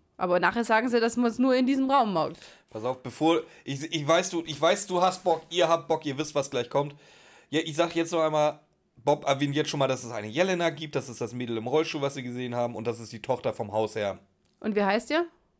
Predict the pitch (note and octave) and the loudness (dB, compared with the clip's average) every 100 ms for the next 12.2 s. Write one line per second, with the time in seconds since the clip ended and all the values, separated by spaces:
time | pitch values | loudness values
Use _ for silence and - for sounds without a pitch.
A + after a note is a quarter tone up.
0 | _ _ - A#2 E3+ - C3 E3+ - G3+ | _ _ -4 0 0 2 0 0 -4 -6
1 | - _ _ _ - - B2+ G#2+ G2+ - | -8 _ _ _ -8 -4 -2 -4 -6 -14
2 | _ _ - - G#3+ A3+ A#3 C#4+ C#4+ D#4+ | _ _ -8 0 2 2 0 -2 0 -2
3 | C#4 B3 A3 F#3 F3 A#3+ E4+ F4+ _ _ | 0 0 4 4 4 2 2 -2 _ _
4 | _ _ _ _ A3 G#3 G3+ F#3+ G3 - | _ _ _ _ 2 4 6 4 2 -2
5 | - - G#3+ G#3 G#3 G3+ G3 - F#3+ F3 | -20 -10 -8 -4 -2 -2 -2 -2 -2 -2
6 | F3 B2+ E3 B2+ - - - - - C#4+ | -2 -4 -4 -10 -12 -16 -18 -10 -6 2
7 | F4+ E4 D4 C#4 C#4+ C4 A#3+ B3+ C#4+ D#4 | 4 4 4 4 4 2 0 2 4 4
8 | D4+ B3 A#3+ B3+ G#3+ A#3+ E4 - C#4+ D4+ | 2 0 0 0 0 2 2 2 2 2
9 | E4 - D#4+ D4 C4+ C4 D#4 D#4 D#4+ D4 | 0 0 0 0 -2 -2 -2 0 0 2
10 | C4+ - D4+ F#4+ - G3 F#3+ F3+ G3 F#3 | 0 0 0 0 0 -2 -4 -8 -10 -8
11 | G#3+ F#3+ F#3 B3+ C#4+ - D#4+ - C#4+ C#4+ | -6 -6 -2 0 0 0 -4 -4 -4 0
12 | F4 | 2